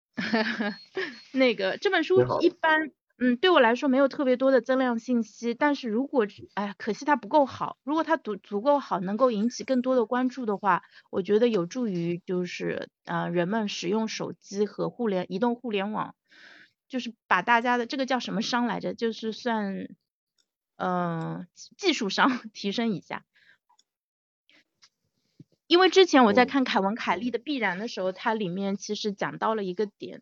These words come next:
Speaker 1: 他说人们倾向于不假思索地拥抱新技术。
Speaker 2: 嗯。
Speaker 1: 就是新东-，新东西出来的时候，大家对它都充满期待，然后，呃，会很，就是会很开心嘛，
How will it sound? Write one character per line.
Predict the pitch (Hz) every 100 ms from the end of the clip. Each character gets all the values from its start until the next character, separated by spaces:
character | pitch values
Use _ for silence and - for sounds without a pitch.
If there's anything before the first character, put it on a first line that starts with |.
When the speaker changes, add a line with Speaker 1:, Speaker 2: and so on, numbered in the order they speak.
| -
Speaker 1:
他 | 247
说 | 247 269 262 262 _ - -
人 | 208 226
们 | 320 277
倾 | - - 330 339
向 | 349 294 208
于 | -
不 | 285
假 | 208 170
思 | - 277
索 | 269 202
地 | 175
拥 | - 254
抱 | 247 202
新 | 190 262 269
技 | - 196
术。 | - - _ _ _ _ _ _ _ _ _ - _ _ _ _ _ _ _ _ _ _ _ _ _ _ - -
Speaker 2:
嗯。 | 92 165 -
Speaker 1:
就 | 320
是 | 320 277
新 | - 349
东-， | 381 381 -
新 | 381
东 | 403 403
西 | 233
出 | - 302
来 | 262
的 | 220
时 |
候， | 226
大 | 269 269
家 | 269 - _ _
对 | 269
它 | 247 262
都 | 269
充 | - 269
满 | 214 170
期 | - 202
待， | 220 185
然 | 170 175
后， | 202 185 - _ _ _ _ _
呃， | - 185 180 175 165 - -
会 | 240 214 180 - - _
很， | - 226 180 170 - - - -
就 | 202
是 | 202
会 | 190 226 196 - _ _ _ _ _
很 | - 208
开 | - 240
心 | 240 262
嘛， | 226